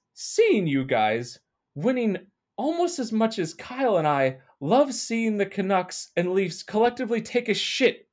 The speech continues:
on the ice and waste our time. <laughs>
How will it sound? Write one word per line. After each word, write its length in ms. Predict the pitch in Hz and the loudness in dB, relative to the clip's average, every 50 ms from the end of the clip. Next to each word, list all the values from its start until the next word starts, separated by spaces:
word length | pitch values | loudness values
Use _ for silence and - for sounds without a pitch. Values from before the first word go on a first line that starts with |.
| _ - | _ -4
on 140 | 175 202 196 | -2 -2 0
the 160 | 190 196 190 | 0 0 0
ice 440 | 185 196 185 156 156 - - - - - 180 - - | 0 0 0 0 0 -2 -6 -10 -10 -10 -10 -6 -4
and 160 | 180 185 180 | -2 0 2
waste 260 | 208 214 220 214 208 226 - | 4 2 2 2 0 -2 -4
our 80 | 208 | -6
time. 480 | 180 - 220 - 135 104 101 104 117 131 | -6 -2 -2 0 0 -2 -4 -6 -8 -10
<laughs> 40 | 190 | -10